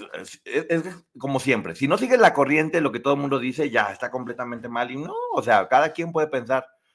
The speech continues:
lo que quieras. Yo a favor de respetar a los demás, nomás yo no entiendo eso del fluido.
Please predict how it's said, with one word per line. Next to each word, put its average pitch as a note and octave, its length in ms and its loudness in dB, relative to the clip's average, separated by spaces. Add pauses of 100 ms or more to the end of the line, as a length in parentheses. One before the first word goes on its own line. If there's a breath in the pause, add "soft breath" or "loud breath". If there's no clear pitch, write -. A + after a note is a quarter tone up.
(320)
lo A2 200 0
que A2+ 120 -8
quieras. A#2+ 440 -4 (1600 soft breath)
Yo C3+ 120 0
a - 20 0
favor D#3+ 220 8
de D#3+ 60 2
respetar C3+ 360 -2
a - 20 4
los B2 120 2
demás, A2 460 -2
nomás G#2+ 320 -4
yo B2+ 80 -2
no B2 80 -8
entiendo A#2+ 320 -6
eso B2 140 -2
del F2 320 -4 (260)
fluido. F2+ 500 -6